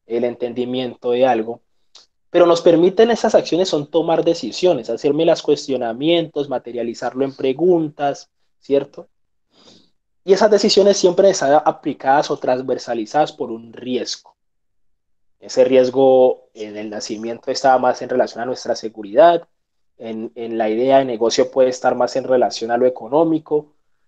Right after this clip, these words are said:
eh, y en otros aspectos de la vida puede estar en función del relacionamiento, puede estar en, en función de los vínculos. Y algunas de esas situaciones frente a las que,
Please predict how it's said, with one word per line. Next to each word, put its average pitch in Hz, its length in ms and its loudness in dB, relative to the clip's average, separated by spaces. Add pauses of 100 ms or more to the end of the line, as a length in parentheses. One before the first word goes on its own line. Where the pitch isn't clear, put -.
(420)
eh, 117 920 -8 (580)
y 135 140 -2
en 135 100 0
otros 156 260 4
aspectos 139 440 0
de 143 100 6
la 123 160 4
vida 127 540 4
puede 127 120 -2
estar 127 180 2
en 127 80 -4
función 123 240 -6
del 113 120 -6
relacionamiento, 127 960 -4
puede 120 240 -6
estar 120 240 -6
en, 123 220 -2
en 120 240 -20
función 113 260 -18
de 120 80 -6
los 117 160 -2
vínculos. 143 640 -2 (2000)
Y 151 120 4
algunas 180 420 6
de 196 140 8
esas 190 200 4
situaciones 180 920 0
frente 131 220 -6
a 127 40 2
las 123 180 0
que, 117 260 -4